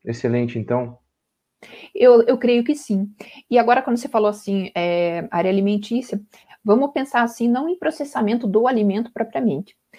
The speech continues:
Speaker 2: mas a gente
Speaker 1: Aham.
Speaker 2: tem, por exemplo, parceria com empresas que trabalham com insumos, né? É, que indiretamente vão chegar, né, a, na, ali no nicho alimentício, né?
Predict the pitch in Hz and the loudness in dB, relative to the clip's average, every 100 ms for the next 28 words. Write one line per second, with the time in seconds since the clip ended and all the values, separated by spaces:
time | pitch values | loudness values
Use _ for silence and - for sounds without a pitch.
0 | - 233 208 214 214 226 - 233 - 208 | -20 -6 -2 0 2 0 -2 -6 -6 -2
1 | 208 202 208 190 196 196 180 185 185 170 | -2 -2 0 0 0 -4 -2 -4 -6 -12
2 | - 214 262 240 190 - 208 214 208 196 | -4 0 0 -2 -6 -6 -4 -2 0 0
3 | 214 240 240 233 226 262 339 - 269 339 | 2 -2 -2 -2 0 -2 -4 -6 -2 0
4 | 208 - _ _ 175 214 302 _ _ _ | -2 -6 _ _ -6 -6 -8 _ _ _
5 | _ - 196 120 196 226 - 269 466 339 | _ -4 -2 -2 -2 -4 -2 0 0 2
6 | 240 170 175 254 220 220 - _ - 208 | 0 0 -2 -2 0 -2 -6 _ -4 0
7 | 175 190 - 226 202 233 370 _ 208 214 | 0 0 -4 2 2 2 -2 _ -4 -2
8 | 381 _ _ - - 214 208 208 208 220 | -4 _ _ -16 2 4 4 4 4 4
9 | 196 214 254 247 208 208 - 262 285 - | 2 2 2 2 2 0 -2 -4 -4 -4
10 | 247 247 392 - 220 - - _ 196 208 | 0 0 -2 -2 -2 -4 -20 _ -6 -4